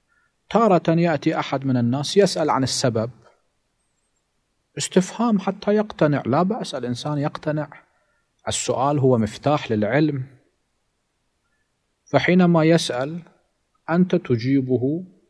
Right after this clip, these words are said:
أو العالم يجيبه بالجواب، يسأل عن علة ذلك، عن السبب. قد يكون هناك علة وسبب يذكر له،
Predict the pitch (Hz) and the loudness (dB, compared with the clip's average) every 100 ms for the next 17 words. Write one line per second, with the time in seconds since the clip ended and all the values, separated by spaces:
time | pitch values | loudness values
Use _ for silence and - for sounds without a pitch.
0 | _ _ _ _ - 113 107 110 - 135 | _ _ _ _ -6 0 2 0 2 2
1 | 123 104 101 104 104 139 139 143 147 113 | 4 2 0 -2 0 0 2 0 0 -2
2 | 104 101 110 139 165 _ _ _ _ _ | -2 -2 -2 -4 -6 _ _ _ _ _
3 | _ _ _ _ _ - 160 175 - 165 | _ _ _ _ _ 0 0 0 -2 -2
4 | 127 139 - 170 160 135 117 113 107 101 | 0 -2 2 6 8 6 0 -4 -6 -6
5 | 110 - 127 127 - - 123 117 120 - | -12 -4 0 2 2 2 2 0 -4 -14
6 | _ _ _ _ _ _ _ _ _ _ | _ _ _ _ _ _ _ _ _ _
7 | _ _ _ _ _ 180 185 175 151 185 | _ _ _ _ _ 4 6 6 6 6
8 | 165 151 143 135 127 147 135 123 117 - | 6 4 2 0 4 6 6 6 4 0
9 | 117 135 160 165 - 120 113 120 | -2 4 6 6 4 -4 -4 -6